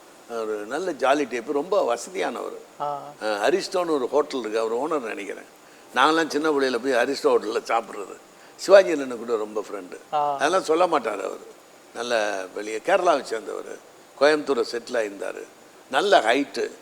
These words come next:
Speaker 1: சிக்ஸ் ஃபோரோ என்னமோ நினைக்கிறேன்.
Speaker 2: ம்.
Speaker 1: ஆ, இது கிளின்ட் ஈஸ்ட்வுட் ஹைட் அவருக்கு. அது மாதிரி என் கூட மக்களின் பக்கத்தில் நடிச்சாரு,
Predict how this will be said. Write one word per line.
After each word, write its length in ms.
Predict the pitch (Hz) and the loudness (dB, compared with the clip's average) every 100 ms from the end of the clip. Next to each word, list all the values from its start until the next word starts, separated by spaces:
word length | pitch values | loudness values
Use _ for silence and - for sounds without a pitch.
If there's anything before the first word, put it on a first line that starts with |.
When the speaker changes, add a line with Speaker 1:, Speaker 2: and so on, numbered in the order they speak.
| - - | -20 -10
Speaker 1:
சிக்ஸ் 420 | - 170 - - | -8 -6 -6 2
ஃபோரோ 200 | 196 196 | 4 4
என்னமோ 280 | 151 139 131 | 2 -2 -4
நினைக்கிறேன். 400 | 117 101 - - | -6 -8 -10 -12
Speaker 2:
ம். 480 | 160 151 139 - - | -12 -14 -16 -12 -2
Speaker 1:
ஆ, 160 | 127 123 | 0 2
இது 200 | 117 107 | 0 0
கிளின்ட் 300 | 165 190 190 | 0 2 2
ஈஸ்ட்வுட் 300 | 151 143 123 110 | 2 2 0 2
ஹைட் 220 | 131 131 | 0 -2
அவருக்கு. 300 | 107 - - - - - - - | -4 -4 -14 -18 -20 -20 -20 -10
அது 120 | 110 | -8
மாதிரி 340 | 107 104 110 143 - - | -6 -6 -6 -8 -14 -6
என் 140 | 143 165 | 0 2
கூட 280 | 180 180 139 | 4 4 4
மக்களின் 420 | 143 185 170 135 | 0 2 2 2
பக்கத்தில் 340 | 123 104 107 | -2 -4 -6
நடிச்சாரு, 480 | 104 - 107 95 | -8 -6 -4 -4